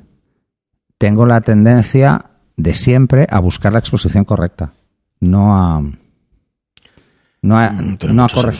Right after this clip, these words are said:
Speaker 2: sentido.
Speaker 1: luego, porque yo siempre pienso, bueno, si hago una foto no pasa nada, pero ¿y si hago cuarenta y tengo que corregir las cuarenta una a una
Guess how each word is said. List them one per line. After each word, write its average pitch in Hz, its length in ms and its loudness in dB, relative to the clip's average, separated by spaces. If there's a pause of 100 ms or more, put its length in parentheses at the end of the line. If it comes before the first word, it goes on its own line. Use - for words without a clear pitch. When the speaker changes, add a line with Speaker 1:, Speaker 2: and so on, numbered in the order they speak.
(100)
Speaker 2:
sentido. 98 100 0
Speaker 1:
luego, 85 320 -2 (200)
porque 92 460 -2
yo 98 180 0
siempre 120 260 0
pienso, 92 300 0
bueno, 95 360 2
si - 160 -4
hago 120 140 2
una 131 140 2
foto 135 220 -2
no 113 100 2
pasa - 220 -4
nada, - 300 -6 (720)
pero 117 140 2
¿y - 20 2
si - 120 -2
hago 131 440 0 (100)
cuarenta 71 520 -4
y 92 60 -6
tengo 98 240 0
que - 160 -20
corregir 95 340 -4
las 104 180 0
cuarenta 92 540 0
una 107 320 0
a 104 120 0
una 90 320 0